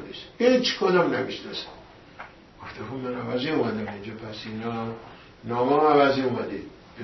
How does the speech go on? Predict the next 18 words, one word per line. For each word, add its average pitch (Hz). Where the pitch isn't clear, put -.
خودی 123
اومده 123
و 151
می‌خواد 151
بره.» 143
همون 160
که 170
می‌خواد 151
بره 175
یه 165
نفر 156
بیاد 143
جلوش 156
میگه: 123
«آقای 135
فلانی 151
شما 165
هستی؟» 160